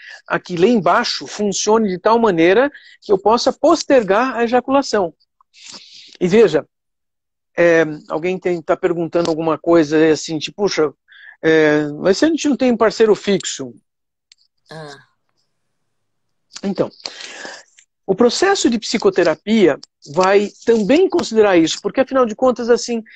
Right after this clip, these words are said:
Speaker 1: tem toda uma, uma parte desse processo que, em primeiro lugar, é individual. Precisa ser individual. Nós estamos falando da parte individual. Se eu começo a perceber como é que meu corpo funciona, como que ele reage,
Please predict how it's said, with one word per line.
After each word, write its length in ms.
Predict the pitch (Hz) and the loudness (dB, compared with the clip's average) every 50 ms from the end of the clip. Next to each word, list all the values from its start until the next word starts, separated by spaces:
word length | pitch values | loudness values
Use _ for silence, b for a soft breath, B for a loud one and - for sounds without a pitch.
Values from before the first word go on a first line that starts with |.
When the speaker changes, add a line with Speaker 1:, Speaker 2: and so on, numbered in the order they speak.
| B B B B B B | B B B B B B
Speaker 1:
tem 180 | - 262 262 269 | 0 2 4 4
toda 300 | 269 - 403 392 381 359 | 4 4 2 4 4 4
uma, 200 | 302 269 247 214 - - _ _ | 2 2 2 0 -4 -10 _ _
uma 140 | 214 208 | 0 0
parte 520 | 196 - - 247 269 285 233 - - - 165 - - | 0 0 0 2 2 2 0 -2 -8 -10 -10 -10 0
desse 240 | 160 190 190 - 180 | 2 2 2 2 -4
processo 680 | - - 175 170 - - 226 240 226 - - - 170 - b b b b b _ | -6 -6 -6 -6 -2 -2 0 0 0 -2 -4 -8 -10 -12 b b b b b _
que, 80 | - 247 | -4 -2
em 80 | 262 240 | 0 0
primeiro 280 | 262 262 277 277 262 | 2 4 4 4 4
lugar, 220 | 254 214 226 254 285 | 2 2 2 2 2
é 60 | 294 | 2
individual. 640 | 294 285 262 254 269 285 262 254 233 196 190 202 - _ _ _ _ _ - - _ | 2 0 0 0 -2 -2 0 2 2 2 2 0 -2 _ _ _ _ _ -20 -20 _
Precisa 560 | _ 254 240 - - - - 285 269 233 214 190 | _ -2 -2 -2 -2 -2 -2 0 2 2 2 0
ser 220 | - - 202 175 | 2 0 2 2
individual. 540 | 180 175 160 156 151 160 147 143 147 139 - | 2 0 -2 -2 -4 -4 -2 0 -2 0 2
Nós 140 | 180 226 240 | 0 0 0
estamos 200 | - 359 349 - | 0 -2 -2 0
falando 260 | - 311 320 330 320 | -2 -2 -2 0 0
da 120 | 311 320 269 | -2 -2 0
parte 300 | - 294 302 262 - 277 | 0 0 0 0 -2 -2
individual. 460 | 285 277 269 285 294 311 277 262 247 254 - _ _ B B B B B B B B B | -2 -2 -2 -2 0 0 2 2 2 0 -2 _ _ B B B B B B B B B
Se 140 | - - 349 | -2 2 2
eu 80 | 415 381 | 2 4
começo 500 | - - 302 262 254 233 214 - - 220 | 2 2 2 4 4 2 2 2 0 0
a 60 | 196 | 0
perceber 580 | - - 254 240 220 - 220 180 151 175 165 151 | 2 0 0 0 2 0 0 2 4 2 2 2
como 200 | - 190 180 196 | 0 0 0 0
é 80 | 226 220 | -2 -2
que 100 | 247 220 | 0 2
meu 140 | 208 190 | 2 2
corpo 320 | 190 - 240 247 - - 226 | 2 2 0 -2 -2 -6 -12
funciona, 720 | - - 233 220 196 - - 262 254 247 226 180 165 160 | -10 -8 -6 -6 -6 -4 0 2 4 4 4 2 0 -2
como 220 | - 202 208 208 | -2 -2 -2 -2
que 100 | 202 - | -2 -2
ele 120 | 214 208 208 | -2 -2 -2
reage, 720 | 180 214 220 220 233 233 226 196 165 151 143 139 120 | 0 2 2 4 4 4 2 0 -2 -4 -10 -16 -18